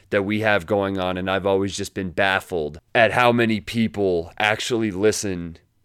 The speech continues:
to this show. And I, I just couldn't be more grateful and more appreciative of all you guys for doing it, the people that I've worked with on the show and, and the people that have let me kind of make this show,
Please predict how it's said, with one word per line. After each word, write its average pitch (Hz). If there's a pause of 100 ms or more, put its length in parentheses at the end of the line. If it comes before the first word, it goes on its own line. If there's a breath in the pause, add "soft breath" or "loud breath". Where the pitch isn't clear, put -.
to 117
this 98
show. 92
And 87
I, 87
I 98
just 92
couldn't 104
be 101
more 104
grateful 95 (240 soft breath)
and 101
more 110
appreciative 92 (300 soft breath)
of 95
all 117
you 110
guys 101 (200 soft breath)
for -
doing 107
it, 104
the 87
people 104
that 92
I've 90
worked 113
with 117 (300 soft breath)
on 113
the 107
show 110
and, 104
and 92
the 90
people 101
that 92
have 90
let 110
me 107 (380 soft breath)
kind 107
of 85
make 107
this 104
show, 95